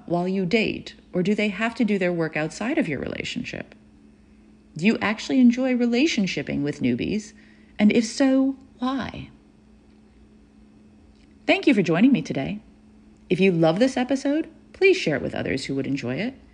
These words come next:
And please do join me on our new apps available in the Google Play and Apple App Stores. Dating Kinky. It's built by Kinksters, for Kinksters, poly, queer, trans folk, and anyone not quite vanilla, and it's free. Find me on FetLife as Nookie Notes,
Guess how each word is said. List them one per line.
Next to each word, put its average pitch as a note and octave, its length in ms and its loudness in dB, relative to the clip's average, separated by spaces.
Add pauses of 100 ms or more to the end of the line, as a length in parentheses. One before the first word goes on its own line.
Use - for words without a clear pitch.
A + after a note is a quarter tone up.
(580)
And A#3+ 220 8
please C#4 560 -2
do C4+ 160 2
join B3+ 240 4
me A#3+ 100 6
on A3 100 2
our G#3+ 80 4
new A3 200 6
apps - 340 -6
available E3+ 380 -2
in F#3+ 60 -2
the F3+ 80 -2
Google D#3 240 -2
Play C3+ 260 -2
and C3+ 140 -2
Apple C3+ 240 -6
App G#3 160 -4
Stores. - 440 -10 (420)
Dating D#3 280 2
Kinky. - 500 2 (140)
It's F3 180 -2
built F3 220 2
by F3+ 180 2
Kinksters, E3 600 -4 (160)
for F#3 140 -4
Kinksters, F#3 640 -2 (160)
poly, A#3 600 -2
queer, D#3+ 540 0
trans G#3 320 0
folk, - 360 -6
and E3+ 100 0
anyone G3+ 340 4
not G#3+ 300 0
quite - 220 -2
vanilla, D#3+ 380 -4 (280)
and E3 140 2
it's D3+ 160 -2
free. - 360 -12 (480)
Find D#3+ 280 0
me F3+ 100 2
on G#3+ 100 6
FetLife A#3 380 0
as A3+ 140 0
Nookie B3+ 240 2
Notes, D#3 360 -2